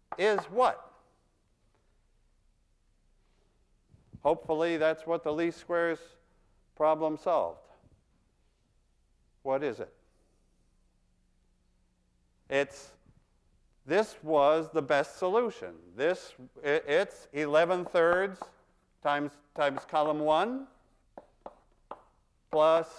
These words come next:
or rather minus one times column two,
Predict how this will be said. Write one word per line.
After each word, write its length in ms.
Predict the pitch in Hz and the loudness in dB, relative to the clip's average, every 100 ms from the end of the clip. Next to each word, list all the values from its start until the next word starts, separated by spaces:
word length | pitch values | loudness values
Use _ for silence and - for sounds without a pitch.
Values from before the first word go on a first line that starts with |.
| - - _ | -20 -20 _
or 140 | 131 113 | -6 -2
rather 300 | 123 120 117 | 0 0 0
minus 420 | 123 139 139 135 | -2 -2 -4 -4
one 400 | 147 160 233 262 - _ _ _ - _ _ _ - | 0 2 0 -6 -16 _ _ _ -20 _ _ _ -6
times 360 | 160 151 156 156 - | 0 0 0 -6 -2
column 320 | 151 165 160 | 0 0 -4
two, 240 | - 90 | -6 -6